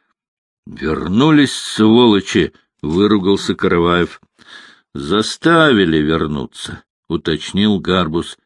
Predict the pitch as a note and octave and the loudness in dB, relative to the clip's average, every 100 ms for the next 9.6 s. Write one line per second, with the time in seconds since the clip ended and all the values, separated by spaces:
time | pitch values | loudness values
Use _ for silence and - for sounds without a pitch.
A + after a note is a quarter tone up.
0 | _ _ - - - - B2 A#2+ C#3 D3 | _ _ -20 -20 -8 0 2 2 2 2
1 | C#3+ C3 - B2 B2+ - - D#2 G#2 B2+ | 2 0 2 2 2 -2 -14 -4 0 0
2 | - A#2 G#2+ C3+ B2+ C3+ B2+ E2 D#2+ - | 0 0 2 2 2 2 2 0 -2 -4
3 | _ _ _ _ _ _ _ _ _ _ | _ _ _ _ _ _ _ _ _ _
4 | - A2+ B2 - F2 - G2+ G2 - G2+ | -4 -2 -2 -4 -6 -4 -2 -2 -2 -2
5 | G2+ F2+ G2+ D#2+ - D#2 D2+ D2 - - | -2 -2 -4 -4 -6 -6 -4 -8 -12 -8
6 | F2+ - D#2+ E2 E2 - C#2+ D#2 D#2 E2 | -8 -6 -6 -4 -6 -8 -8 -6 -4 -2
7 | F2+ F2+ - - - _ - - E2 E2+ | 0 -2 -4 -10 -20 _ -6 -4 0 -2
8 | D#2+ F#2 F2 - D#2+ D#2 E2+ F#2+ F2+ E2 | 0 0 -2 -2 -4 -2 -2 -2 -4 -6
9 | C2+ E2+ F#2+ F#2 - - | -6 -2 0 0 -4 -8